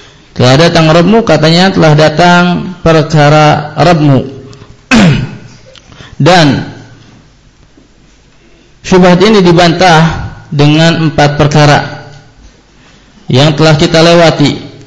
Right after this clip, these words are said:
dengan tiga perkara yang telah kita lewati pada kaidah yang keempat. Yang pertama, kita bantah bahwasanya ucapan kalian ini menyelisihi zahir nas-nas.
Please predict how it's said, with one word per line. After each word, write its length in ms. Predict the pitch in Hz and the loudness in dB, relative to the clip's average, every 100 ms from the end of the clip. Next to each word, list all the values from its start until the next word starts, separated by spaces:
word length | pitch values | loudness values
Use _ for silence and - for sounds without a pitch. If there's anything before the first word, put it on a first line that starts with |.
| - - | -20 -12
dengan 400 | - 143 165 175 | -4 0 0 0
tiga 240 | 170 160 | 0 0
perkara 480 | 156 156 165 180 170 | 0 0 2 2 0
yang 80 | 165 | 0
telah 160 | 160 | 0
kita 240 | 151 156 151 | 0 0 0
lewati 400 | 151 160 160 180 | 2 2 0 0
pada 240 | 151 147 | 0 0
kaidah 640 | 143 165 170 160 165 185 - | 0 0 2 0 0 0 0
yang 240 | 151 160 | -2 -2
keempat. 560 | 147 151 143 131 - 127 | 0 -2 0 0 -2 -4
Yang 160 | 139 | 0
pertama, 400 | 139 143 151 143 | 0 0 0 0
kita 160 | 139 135 | 0 0
bantah 400 | 135 139 143 143 | 0 0 0 2
bahwasanya 480 | 147 147 151 147 120 | 2 2 0 -2 -2
ucapan 400 | 147 202 196 170 | 0 0 0 0
kalian 400 | 170 156 151 151 | 0 0 0 0
ini 400 | 170 160 - - - - - - - - - | 0 -2 -6 -14 -20 -20 -20 -20 -20 -20 -4
menyelisihi 880 | 151 170 170 175 214 202 180 151 147 | 0 2 2 2 2 4 4 0 -2
zahir 800 | 135 156 175 175 170 175 165 156 | 0 2 4 4 4 2 2 0
nas-nas. 880 | 165 165 - 156 160 143 - - | 0 0 0 0 0 0 -4 -14